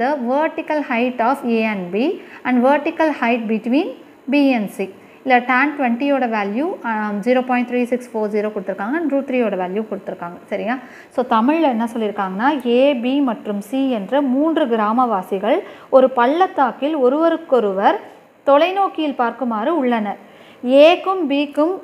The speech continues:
இடைப்பட்ட கிடைமட்ட தொலைவு எட்டு kilometer மற்றும் பிக்கும் சிக்கும் இடைப்பட்ட கிடைமட்ட தொலைவு பன்னிரெண்டு kilometer.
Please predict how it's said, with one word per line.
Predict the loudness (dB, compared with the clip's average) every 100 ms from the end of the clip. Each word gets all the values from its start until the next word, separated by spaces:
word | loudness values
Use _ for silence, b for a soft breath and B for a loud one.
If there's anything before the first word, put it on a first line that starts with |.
| -2
இடைப்பட்ட | 2 2 2 -2 -2 -4 -2
கிடைமட்ட | 0 2 0 -2 0 2 4 4 2 0
தொலைவு | 0 0 2 2 2 0
எட்டு | 0 -4 -2
kilometer | -2 -2 -4 -2 -2 -4
மற்றும் | -4 -2 -2 -4 B B B 2
பிக்கும் | 2 2 -4 -4 -4 -2
சிக்கும் | -2 -2 -2 -2 0
இடைப்பட்ட | 0 0 -2 0 0
கிடைமட்ட | 2 2 0 -2 -4 0
தொலைவு | 2 2 2 2 0 B B B 2
பன்னிரெண்டு | 4 4 2 0 -2 -2
kilometer. | -4 -4 -8 -6 -4 -4